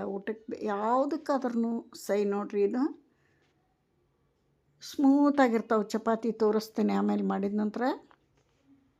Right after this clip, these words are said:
ಈ ಥರ ಇದನ್ನ ಕಲಸಿಟ್ಕೋಬೇಕು. ಒಂದೆರಡು ಸ್ಪೂನ್ ಎಣ್ಣೆ ಹಾಕೋಣ ಇದ್ರಾಗ. ಸಣ್ಣ ಸ್ಪೂನ್ಲೆ ಎರಡು ಸ್ಪೂನ್ ಎಣ್ಣೆ ಹಾಕಿ, ಸ್ವ-, ಸ್ವಲ್ಪ ನೀರು ಹಾಕಿ ಕಲಸ್ತಾ ಹೋಗೋಣ.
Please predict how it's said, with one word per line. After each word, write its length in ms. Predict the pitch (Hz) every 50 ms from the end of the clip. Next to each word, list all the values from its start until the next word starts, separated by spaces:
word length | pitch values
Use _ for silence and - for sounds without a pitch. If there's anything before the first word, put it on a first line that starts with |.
| _ _ _ _ _ _ _ - - -
ಈ 160 | 349 294 311
ಥರ 200 | 302 302 294 285
ಇದನ್ನ 300 | 277 277 262 240 247 269 320 466 - - - - - - - - - _ _ _ -
ಕಲಸಿಟ್ಕೋಬೇಕು. 920 | 214 196 185 185 185 - 220 - - 196 190 190 175 - 180 175 - 226 262 330 - - - _ _ _ _ _ _ _ - - - _ _ _ _ _ _ _ _ _ - _ _ _ _ 359 359 _ _ _ _ _ _ _ _ _ _ - - - - - - -
ಒಂದೆರಡು 400 | - 294 285 269 262 247 226 220
ಸ್ಪೂನ್ 320 | 208 - - - 285 302 294
ಎಣ್ಣೆ 260 | 262 202 202 220 226
ಹಾಕೋಣ 300 | 220 220 214 - 175 175
ಇದ್ರಾಗ. 320 | 180 - - - - - - - -
ಸಣ್ಣ 360 | - - - 254 269 285 302 311
ಸ್ಪೂನ್ಲೆ 540 | 285 - - - 202 175 156 147 - - - -
ಎರಡು 180 | 202 190 170 196
ಸ್ಪೂನ್ 320 | 190 - - 220 202 190
ಎಣ್ಣೆ 280 | 185 185 202 208 208 202
ಹಾಕಿ, 340 | 196 214 208 - - 277 311 - - - _ - - - - - - -
ಸ್ವ-, 220 | - - 311 285
ಸ್ವಲ್ಪ 360 | 285 - 330 330 330 330 - 320
ನೀರು 340 | 269 262 269 262 262 247 220
ಹಾಕಿ 380 | 226 226 220 226 - 233 220
ಕಲಸ್ತಾ 520 | 220 - 220 208 214 208 - - - 233 233 254 269
ಹೋಗೋಣ. 400 | 269 269 262 208 208 208 214 208